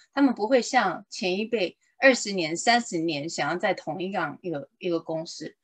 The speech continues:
呃，甚至有时候你可以看到这个同样一个 pattern 在教会里面也是。我觉得这个牧师讲到不好，不好，或者我跟一个人有什么冲突，比较容易就可以，呃，离开。那也因为我们在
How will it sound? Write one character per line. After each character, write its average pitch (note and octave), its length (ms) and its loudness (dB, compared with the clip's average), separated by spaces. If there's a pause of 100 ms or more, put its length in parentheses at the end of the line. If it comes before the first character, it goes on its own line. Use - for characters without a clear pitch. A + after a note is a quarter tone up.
(220)
呃， D#3+ 320 2
甚 C#4 220 2
至 C4 140 0
有 E3+ 180 2
时 F3+ 140 -6
候 G#3+ 320 0
你 E3+ 160 -2
可 G3+ 80 -10
以 G#3 80 -4
看 G#3+ 180 -2
到 F3+ 100 4
这 F#3 140 -6
个 F#3 60 -2
同 D#3+ 240 -6
样 F3+ 180 -2
一 E3+ 60 -4
个 F#3 120 -6 (220)
pattern B3 340 2
在 F3 160 -4
教 E3 220 -4
会 - 140 -6
里 - 120 -14
面 F3 240 -10
也 - 120 -18
是。 - 360 -12 (340)
我 F#3 280 6
觉 G3+ 240 0
得 A3+ 140 2
这 A#3 160 -4
个 G#3+ 100 -4
牧 A#3 180 0
师 A3 220 -6
讲 F3 220 -4
到 G3 160 0
不 G3 100 -12
好， - 380 -12 (120)
不 - 60 -8
好， G3+ 300 -2 (200)
或 C#4+ 220 0
者 A#3+ 180 4
我 E3+ 240 2
跟 A3+ 220 0
一 - 20 0
个 A#3 60 -2
人 F#3 160 0
有 E3 160 -2
什 F#3 140 -6
么 D3 100 -8 (240)
冲 A#3+ 260 -2
突， - 240 -12 (200)
比 F#3+ 180 -2
较 B3 320 2
容 E3 420 -2
易 F#3+ 240 -10
就 E3 220 -4
可 - 180 -12
以， D3+ 360 -8
呃， - 240 -8 (100)
离 - 140 -14
开。 E3+ 340 -6 (340)
那 C#4+ 300 6 (640)
也 - 160 4
因 C4 140 6
为 C4 80 8
我 G#3+ 120 4
们 F3 220 4
在 G3+ 260 6